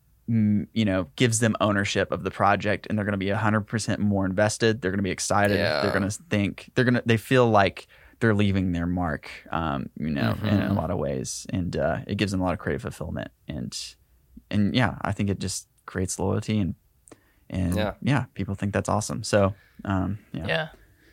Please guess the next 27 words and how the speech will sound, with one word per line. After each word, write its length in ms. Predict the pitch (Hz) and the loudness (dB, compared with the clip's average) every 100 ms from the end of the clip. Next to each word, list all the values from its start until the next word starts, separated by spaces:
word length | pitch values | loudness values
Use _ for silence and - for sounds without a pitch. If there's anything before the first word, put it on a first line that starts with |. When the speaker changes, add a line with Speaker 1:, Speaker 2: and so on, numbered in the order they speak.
| - - | -20 -6
Speaker 2:
I 60 | 110 | -2
think 220 | 156 160 | 0 4
that's 480 | 135 120 101 - - | 6 6 4 2 0
a 60 | 101 | 0
hundred 320 | 101 123 135 | 2 2 2
percent 400 | 117 107 117 107 | 2 2 2 0
true. 340 | - 110 104 92 | -2 0 0 2
As 320 | 110 113 104 | 2 2 0
an 140 | 92 | 4
actor, 420 | 107 139 147 110 90 | 6 6 6 4 6
I 120 | 117 | 6
would 160 | 131 113 | 6 4
prefer 540 | 117 - 113 110 110 | 2 4 4 6 4
for 260 | - 110 104 | 0 0 2
my 300 | 110 127 110 | 6 6 6
input 480 | 110 110 110 107 | 2 2 2 2
to 100 | - | 0
not 300 | 107 110 98 | 4 4 2
be 240 | 113 110 107 | 0 0 0
just 300 | 107 107 117 | -2 0 0
like, 180 | 110 - | 0 2
"Eh, 240 | 165 170 | 2 2
just 240 | 160 147 | 0 -2
do 80 | 139 | 0
what 120 | 123 | 2
I 100 | 101 | 2
say." 320 | 117 - - | 0 -2 -6